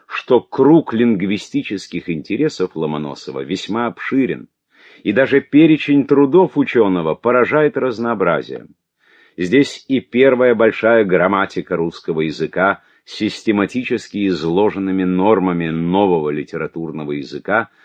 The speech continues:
сформировавшимися на живой общенародной основе, и работы по сравнительно-историческому изучению родственных языков,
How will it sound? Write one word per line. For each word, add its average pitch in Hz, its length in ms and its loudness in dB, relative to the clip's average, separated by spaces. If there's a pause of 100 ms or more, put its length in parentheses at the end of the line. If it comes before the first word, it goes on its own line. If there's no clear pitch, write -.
(160)
сформировавшимися 107 1300 0 (280)
на 110 200 2
живой 98 600 4
общенародной 87 840 -4
основе, 67 480 -12 (680)
и 104 100 0
работы 139 540 6
по - 160 0
сравнительно-историческому 139 1600 2
изучению 135 720 2
родственных 120 800 2
языков, 85 580 -4